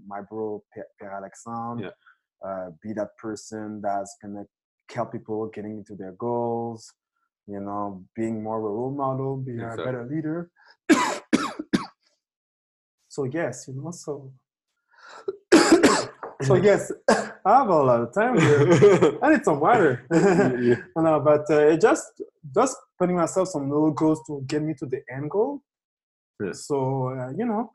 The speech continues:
Speaker 1: uh, so that's why I try to look out for other goals next year that are gonna help me,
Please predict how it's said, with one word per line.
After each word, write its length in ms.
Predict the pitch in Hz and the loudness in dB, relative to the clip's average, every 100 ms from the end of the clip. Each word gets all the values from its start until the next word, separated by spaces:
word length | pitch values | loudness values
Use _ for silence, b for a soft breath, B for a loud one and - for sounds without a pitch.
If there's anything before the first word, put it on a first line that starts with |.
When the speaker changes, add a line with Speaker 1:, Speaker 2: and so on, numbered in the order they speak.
| _ _ _ _ 135 | _ _ _ _ -6
Speaker 1:
uh, 320 | 127 123 127 | -4 -4 -6
so 120 | 131 | -4
that's 260 | 151 165 165 | 0 0 2
why 180 | 170 139 | 2 2
I 20 | |
try 280 | 131 151 143 139 | 0 -2 -2 -6
to 320 | 131 123 123 - _ _ _ _ - _ _ _ - _ - | -8 -6 -8 -14 _ _ _ _ -20 _ _ _ -20 _ -10
look 260 | 139 147 | -4 0
out 140 | 147 147 | -2 -2
for 160 | 135 135 | -4 0
other 240 | 240 254 | 2 2
goals 460 | 160 139 127 123 - | 0 0 0 -4 -10
next 520 | 135 156 269 - - - | -6 -4 -6 -10 -14 -8
year 140 | 123 | -6
that 60 | 117 | -6
are 80 | 113 | -8
gonna 400 | 123 117 113 113 | -8 -8 -8 -4
help 220 | 135 185 | -2 -2
me, 220 | 147 127 | -4 -8